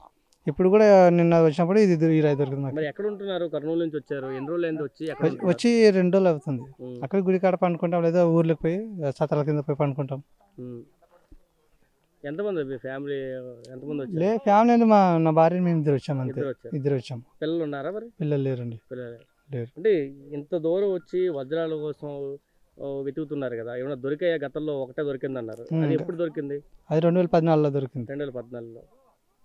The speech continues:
Speaker 2: అప్పటి నుంచి మళ్ళీ
Speaker 1: ఇంకా
Speaker 2: బ్రాంచ్
Speaker 1: ఇంకా అప్పటి నుంచి ఇంకా పనికి వెళ్ళిపోయాం మేము.
Speaker 2: ఉం.
Speaker 1: అక్కడ భీమవరం సైడ్ పని, పనికి వెళ్ళాము. అక్కడ పని చేసుకొని మనం ఇంకా ఇది ఒక మూడు నెలలు ఖాళీ ఉన్నాము, కానీ వచ్చి, వచ్చినాము.
Speaker 2: ఇప్పుడు ఖాళీగా ఉన్నారు?
Speaker 1: ఉం, ఖాళీగా ఉన్నాము, వచ్చినాము.
Speaker 2: ఉం.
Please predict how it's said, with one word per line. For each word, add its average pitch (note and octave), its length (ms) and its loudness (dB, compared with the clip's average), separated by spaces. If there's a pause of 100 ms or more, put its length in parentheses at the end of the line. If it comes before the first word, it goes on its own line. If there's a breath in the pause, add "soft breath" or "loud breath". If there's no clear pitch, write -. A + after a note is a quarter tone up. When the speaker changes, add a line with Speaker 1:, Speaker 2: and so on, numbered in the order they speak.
(140)
Speaker 2:
అప్పటి D3+ 220 -4
నుంచి F3 140 -4
మళ్ళీ E3 220 -4
Speaker 1:
ఇంకా C#3 320 -6 (260)
Speaker 2:
బ్రాంచ్ E3 280 2
Speaker 1:
ఇంకా D#3 460 -6
అప్పటి E3 240 -6
నుంచి G#3+ 60 2
ఇంకా A3 100 4
పనికి G#3+ 280 6
వెళ్ళిపోయాం F#3 360 8
మేము. B2 140 -4 (180)
Speaker 2:
ఉం. C3 300 -8
Speaker 1:
అక్కడ D3+ 280 0
భీమవరం E3+ 360 2
సైడ్ F#3 240 2
పని, E3+ 240 2
పనికి D#3+ 280 2
వెళ్ళాము. D#3+ 380 2 (460)
అక్కడ E3 140 4
పని F3 240 4
చేసుకొని A#3 260 4
మనం A3 100 8
ఇంకా F#3+ 180 8
ఇది E3+ 200 8
ఒక D#3+ 100 2
మూడు F3 200 6
నెలలు F3+ 160 6
ఖాళీ E3 260 2
ఉన్నాము, D#3 220 0
కానీ D#3 200 -2 (280)
వచ్చి, D#3+ 300 -2
వచ్చినాము. C#3 400 -4 (460)
Speaker 2:
ఇప్పుడు D3 180 -12
ఖాళీగా D#3 280 -2
ఉన్నారు? A#2+ 240 -10 (160)
Speaker 1:
ఉం, C#3+ 120 0 (120)
ఖాళీగా D3+ 260 2
ఉన్నాము, F#3 180 -2
వచ్చినాము. C3+ 400 -6 (240)
Speaker 2:
ఉం. B2 260 -14